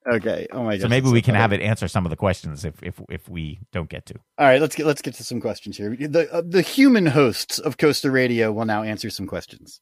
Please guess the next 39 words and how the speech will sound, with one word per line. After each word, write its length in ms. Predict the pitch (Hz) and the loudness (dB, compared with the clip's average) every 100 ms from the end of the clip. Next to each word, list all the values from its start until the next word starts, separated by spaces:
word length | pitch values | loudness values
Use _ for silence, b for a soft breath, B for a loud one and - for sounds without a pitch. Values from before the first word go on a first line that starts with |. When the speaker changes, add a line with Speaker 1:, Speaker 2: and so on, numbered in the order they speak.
| - | -6
Speaker 2:
Yes, 300 | 98 - 127 | -6 -6 -4
yes. 160 | 120 | -2
So 80 | - | 0
whenever 340 | 156 180 247 | 2 2 2
we 140 | 269 170 | 2 0
do 220 | 123 180 | 2 2
a 80 | 120 | 0
listener 460 | 107 120 110 131 | 0 -4 -2 -2
question 360 | 101 131 127 123 | 0 0 0 -2
show, 200 | 101 110 | -2 0
the 100 | 87 | 0
real 300 | 80 104 120 | -2 4 4
one, 340 | 87 71 71 69 | 4 0 -4 -6
um, 240 | 98 85 80 | -6 -4 -2
the 100 | 90 | 0
most 340 | 98 104 - | 4 2 0
prolific 640 | - 120 107 104 127 - 101 | 0 4 4 6 4 4 -2
question 640 | - 117 104 - 117 87 - | 0 0 0 -2 -4 -4 -4
asker 460 | 104 110 - 87 78 | -2 -2 -2 -6 2
Speaker 1:
<clears throat> 140 | - | 4
Speaker 2:
is 140 | 151 | 2
Kevin 520 | - - 113 92 78 82 _ _ | 0 2 4 2 0 -6 _ _
from 160 | - 87 | -4 -2
s-, 160 | 71 - | -4 -2
Ohio. 600 | 104 85 123 82 60 58 b b _ | 0 2 2 2 -2 -8 b b _
Uh, 300 | 165 135 139 | 4 6 4
Speaker 1:
<laughs> 40 | |
Speaker 2:
Kevin 240 | 120 117 98 | 4 2 2
always, 420 | - 113 104 90 113 | 2 0 0 -2 -2
so 140 | - 123 | 2 2
he 280 | 120 233 254 | 2 -2 -4
quickly 500 | - 208 254 170 120 | 0 0 2 2 0
tonight 320 | 120 98 101 | 0 -2 -2
just 180 | 110 - | -6 -4
came 180 | 139 | 2
up 100 | 117 | 2
with 120 | 101 90 | 2 0
a 20 | |
couple. 380 | 123 143 67 | 2 2 0